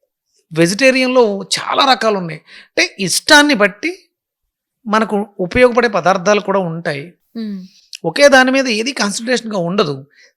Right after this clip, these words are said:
Speaker 1: ప్రకృతి పరంగా, సీజన్ పరంగా మారుతూ కూడా ఉంటాయి. అన్నీ కంటిన్యూగా మనం దేన్ని అడాప్ట్ చేసేసుకోలేం. ఇది పని చేస్తుంది అంటే జీ-, ఇంకా సీజన్ అంతా అదే ఉండదు. వంకాయలు ఒక సీజన్లో వస్తాయి, బెండకాయలు ఒక సీజన్లో వస్తాయి, బీరకాయలు ఒక సీజన్లో వస్తాయి,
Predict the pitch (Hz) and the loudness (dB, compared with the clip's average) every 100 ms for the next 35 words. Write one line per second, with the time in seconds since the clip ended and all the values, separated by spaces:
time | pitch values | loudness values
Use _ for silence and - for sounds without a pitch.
0 | _ - 175 - 277 254 247 247 240 247 | _ -2 -2 0 -4 -2 2 2 2 0
1 | 254 - 208 220 247 233 233 247 175 147 | -2 0 0 0 0 0 0 -2 -2 2
2 | 190 269 339 302 269 208 160 151 _ _ | 2 4 2 4 2 2 -4 -12 _ _
3 | _ _ 202 240 330 277 262 214 220 254 | _ _ -10 -4 0 0 0 -2 -2 -2
4 | 285 269 254 220 - _ _ _ _ _ | 0 2 2 0 -8 _ _ _ _ _
5 | - 170 156 175 269 269 208 247 - 220 | -10 -8 -4 -4 0 2 4 2 2 -2
6 | 254 233 202 156 170 196 214 208 233 240 | 0 -2 -4 -4 -4 -2 0 0 2 0
7 | 233 202 180 185 180 _ - - _ _ | -2 -4 0 0 -2 _ -20 -20 _ _
8 | _ - 233 185 151 226 208 170 123 - | _ -8 -4 -4 -4 -6 -2 -2 -2 -2
9 | 226 262 285 262 247 254 240 226 156 151 | 0 2 0 2 2 2 2 0 -2 -4
10 | _ _ _ - 170 190 247 226 196 220 | _ _ _ -6 -4 0 2 2 2 -2
11 | 214 214 208 - 208 190 196 220 208 180 | -2 -2 -2 -2 0 0 2 0 0 -2
12 | 208 208 208 202 208 190 196 214 208 180 | -4 -2 -4 -2 0 0 0 0 0 -4
13 | 208 208 208 190 208 | -4 -4 -4 -4 -6